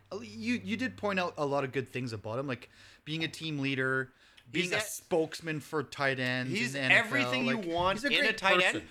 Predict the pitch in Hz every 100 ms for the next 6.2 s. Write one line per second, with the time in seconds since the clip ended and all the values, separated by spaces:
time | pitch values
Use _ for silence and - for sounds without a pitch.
0 | - - 127 160 180 202 196 - - _
1 | _ _ _ _ _ 127 160 151 135 131
2 | 131 143 - 156 160 143 139 156 202 175
3 | 101 78 - 120 - _ - 127 123 175
4 | 170 185 110 - 180 175 170 - 156 147
5 | 143 190 185 - 151 156 160 170 170 175
6 | 190